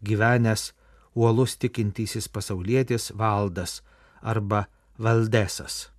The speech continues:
kuris radikaliai sekdamas Evangeliją, pardavė visą savo turtą, gautus pinigus išdalijo vargšams, o pats gyvendamas iš išmaldos,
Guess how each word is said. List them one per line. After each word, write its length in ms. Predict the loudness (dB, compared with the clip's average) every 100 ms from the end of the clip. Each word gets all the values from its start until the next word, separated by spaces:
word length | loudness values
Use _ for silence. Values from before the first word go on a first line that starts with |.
| _ _ -2
kuris 400 | 4 4 4 -2
radikaliai 600 | 0 2 2 4 4 4
sekdamas 560 | 4 0 2 0 0 -2
Evangeliją, 640 | -4 -2 0 0 0 0 -2 _ _ _ -2
pardavė 540 | 2 2 2 2 2 2
visą 240 | 0 -2
savo 280 | -4 -6 -4
turtą, 500 | 4 4 4 2 -2 -4 _ -20 -10
gautus 400 | 0 0 2 -2
pinigus 460 | 0 2 2 0 -2
išdalijo 480 | -2 0 0 0 0
vargšams, 640 | 0 0 0 0 0 -4 -12 _ -10
o 140 | -8
pats 320 | -2 0 0 0
gyvendamas 640 | 2 4 2 0 -2 -4
iš 160 | -8 -2
išmaldos, 720 | -2 0 0 0 0 -2 -4